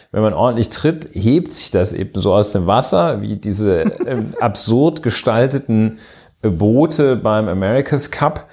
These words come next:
Speaker 1: mit denen man also wirklich, äh, ja, <laughs> das ist halt einfach nur so Geschosse-mäßig. Und, ähm, ja,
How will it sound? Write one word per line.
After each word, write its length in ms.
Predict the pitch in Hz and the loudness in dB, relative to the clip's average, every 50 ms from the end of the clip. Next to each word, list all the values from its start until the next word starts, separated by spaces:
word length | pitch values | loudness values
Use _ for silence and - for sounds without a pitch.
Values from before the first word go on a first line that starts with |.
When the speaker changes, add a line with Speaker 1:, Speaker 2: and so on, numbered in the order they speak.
| - - - _ _ | -20 -20 -20 _ _
Speaker 1:
mit 300 | _ - 98 110 - - | _ -4 -4 -2 -2 2
denen 240 | - 113 117 117 113 | 0 2 2 2 2
man 240 | 107 107 107 107 - - | 4 2 2 0 0 0
also 240 | 104 101 95 98 98 | 0 2 2 2 2
wirklich, 460 | 113 131 120 - - - - - - | 2 0 -2 -2 -2 -2 -4 -4 -10
äh, 160 | 113 120 120 - - - 226 98 - _ _ _ - | -14 -16 -18 -20 -20 -20 -20 -20 -20 _ _ _ -6
ja, 300 | - 104 107 90 80 82 - - - | -2 0 0 0 -2 -4 -8 -12 -16
<laughs> 140 | - - - | -12 -6 -4
das 100 | 117 - - - - - - - - - | -4 -2 -2 -4 -4 -4 -4 -6 -8 -8
ist 140 | - - | -4 -4
halt 100 | 135 127 - - - - - - - - | -4 -4 -4 -10 -18 -18 -18 -18 -12 -6
einfach 300 | 101 95 - 107 92 98 | -6 -2 0 0 0 2
nur 160 | 107 107 104 | 2 2 4
so 300 | 95 95 92 90 87 - - 90 | 4 4 2 2 0 -4 -6 -6
Geschosse-mäßig. 1200 | 95 - - - - - - - - - 95 - - - 85 82 80 85 90 92 - 190 - - - - - - - - - _ - | -4 -2 -2 -2 -2 -2 -2 0 0 0 0 -2 -4 -8 -8 -6 -4 -2 -2 -2 -2 -4 -4 -6 -14 -18 -18 -18 -20 -20 -14 _ 0
Und, 540 | 120 117 113 113 113 110 110 110 - - - | 2 2 4 2 2 0 0 -2 -4 -4 0
ähm, 460 | 113 110 110 104 107 101 90 - - - _ _ - - - | 2 2 2 2 0 -4 -8 -12 -16 -20 _ _ -8 -2 0
ja, 420 | 165 117 76 62 67 92 104 | 0 0 0 0 -2 -4 -6